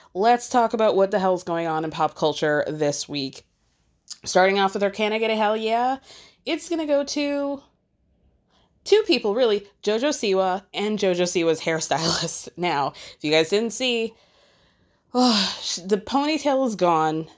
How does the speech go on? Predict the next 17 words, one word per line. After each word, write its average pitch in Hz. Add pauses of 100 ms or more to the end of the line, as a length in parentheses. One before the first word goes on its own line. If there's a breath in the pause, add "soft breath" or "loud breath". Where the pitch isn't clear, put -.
(180)
The 190
JoJo 226
bows, 220
no 185
more. 143 (600 loud breath)
JoJo 247
has 285
officially 285
cut 262
her 254
hair. 226
She's 220
got, -
like, 170
a 156
side, 226 (380 loud breath)
um, 170